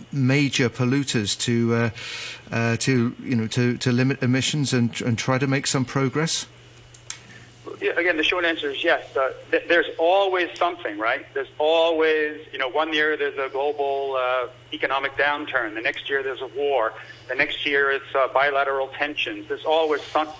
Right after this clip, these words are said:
Speaker 2: there's always something, right? And, and China, as we know, is, is held, you know, the climate change cooperation with the United States, the second largest emitter,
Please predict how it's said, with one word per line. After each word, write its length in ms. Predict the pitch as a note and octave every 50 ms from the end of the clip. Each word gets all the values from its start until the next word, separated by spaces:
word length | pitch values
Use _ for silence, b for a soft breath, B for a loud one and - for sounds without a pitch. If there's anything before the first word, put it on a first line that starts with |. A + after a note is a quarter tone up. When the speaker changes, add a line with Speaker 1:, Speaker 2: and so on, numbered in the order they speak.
| - -
Speaker 2:
there's 140 | C#3 C3+
always 240 | D#3 D#3+ F3 E3 - - -
something, 420 | - E3 E3 D#3+ - - G#2+ F#2 F#2+ - - - - - - - - - - - - - - - -
right? 240 | B2 B2 B2 C#3 C3+ - - -
And, 160 | C3+ B2 B2 B2 A#2+ A#2+ - -
and 180 | C#3 B2 B2 A#2
China, 380 | - - D3 D3+ D#3+ D#3 C3+
as 280 | B2+ C3 A#2+ B2+ B2 -
we 140 | C#3 B2+ B2
know, 320 | B2+ B2+ B2+ C3 C3 B2+
is, 140 | B2 B2+ A#2+ - - - -
is 180 | - A#2+ A#2 -
held, 420 | - - C#3 C#3 C#3 C3+ C3 C3 - - - - - - - - - - - - -
you 80 | C#3
know, 80 | C3 A#2+
the 80 | -
climate 380 | - - - C#3 C#3+ D3 D#3 D3+
change 300 | - - C3+ B2+ B2 A#2+
cooperation 800 | - - B2+ C3 C3 C3 - C3 B2+ C3 D3 C3+ - - A#2+ A#2+
with 120 | B2 C3 -
the 60 | B2+
United 360 | B2+ B2 B2 C3 B2+ B2+ B2 - -
States, 340 | - D#3 D#3 D3+ C3+ - - - -
the 80 | - - -
second 300 | D#3 D3+ - - C#3 C3+
largest 460 | C3+ C3+ C3 B2+ A#2 A#2+ A#2+ - - - - -
emitter, 480 | C3+ A#2 A#2+ B2 A#2 A2+ G#2+ C3 -